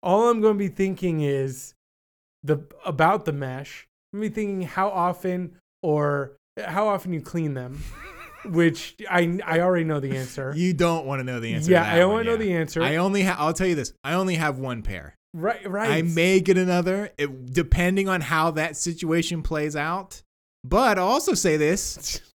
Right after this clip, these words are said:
Speaker 2: The description says all you have to do, run 'em through some water. That's it.
Speaker 1: Yeah, exactly. The, the
Speaker 2: So look,
Speaker 1: You're
Speaker 2: so
Speaker 1: going
Speaker 2: look, they're a little sweaty. I've been wearing 'em a couple days. I run inside real quick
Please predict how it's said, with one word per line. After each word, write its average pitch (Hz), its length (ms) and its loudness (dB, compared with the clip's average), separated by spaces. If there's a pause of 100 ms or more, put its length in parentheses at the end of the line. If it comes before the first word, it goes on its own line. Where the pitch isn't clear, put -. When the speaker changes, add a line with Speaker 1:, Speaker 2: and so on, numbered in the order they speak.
Speaker 2:
The 160 200 0
description 196 440 0
says 226 320 -2 (160)
all 185 120 -2
you 202 80 0
have 208 80 -4
to 220 80 -6
do, 247 420 -4
run 107 280 -6
'em 190 100 -2
through 202 160 -4
some 202 180 -6
water. 196 320 -6
That's 107 240 -8
it. 185 180 -8
Speaker 1:
Yeah, 202 120 -6
exactly. 156 880 -8
The, 160 160 -8 (120)
the 170 300 -12 (920)
Speaker 2:
So 196 240 4
look, 220 260 2
Speaker 1:
You're 247 240 8
Speaker 2:
so 226 200 6
Speaker 1:
going 262 100 4
Speaker 2:
look, - 220 2 (220)
they're 135 200 0
a 131 40 0
little 147 240 2
sweaty. 233 600 0 (120)
I've 120 120 -6
been 120 140 -4
wearing 190 180 0
'em 214 60 0
a 208 40 -4
couple 208 200 -6
days. 214 500 0
I 120 100 -2
run 135 240 0
inside 185 380 0
real 185 160 2
quick 180 460 -2